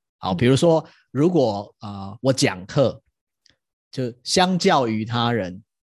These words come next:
Speaker 1: 可能很紧张，可能要准备很久或什么的，但是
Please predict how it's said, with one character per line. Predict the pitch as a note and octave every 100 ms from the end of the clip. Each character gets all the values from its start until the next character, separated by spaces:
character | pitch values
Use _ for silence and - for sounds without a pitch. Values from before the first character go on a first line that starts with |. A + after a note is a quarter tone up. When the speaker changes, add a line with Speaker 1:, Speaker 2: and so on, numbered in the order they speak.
| _ _ _ _ _
Speaker 1:
可 | A2+
能 | A2
很 | B2+
紧 | A#2 A2+
张， | G2 G#2+ G#2 A#2 _ _
可 | -
能 | A2+
要 |
准 | - A2
备 | C#3+
很 | A#2+ G#2
久 | A2
或 | G#2+ A#2
什 | G#2+
么 | F2+
的， | F2 E2 _ _ _ _
但 | -
是 | F3+ F#3+